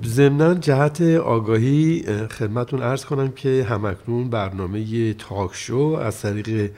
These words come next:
فیسبوک به صورت لایو و همچنین از طریق یوتیوب در دسترس شما خواهد بود. البته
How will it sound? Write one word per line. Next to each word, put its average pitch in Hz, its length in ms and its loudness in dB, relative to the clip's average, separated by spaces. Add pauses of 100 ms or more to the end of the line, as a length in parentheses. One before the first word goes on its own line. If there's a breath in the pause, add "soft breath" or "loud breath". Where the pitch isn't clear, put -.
(480 loud breath)
فیسبوک 127 840 0
به 113 100 -6
صورت 104 360 -6
لایو 107 480 -4
و 110 120 -4
همچنین 117 460 -2 (680 loud breath)
از 107 260 -2
طریق 107 400 -4
یوتیوب 139 680 -4
در 101 160 -4
دسترس 98 540 -6
شما 95 440 -4
خواهد 95 480 -8 (200)
بود. 90 100 -16 (760 soft breath)
البته 104 340 -2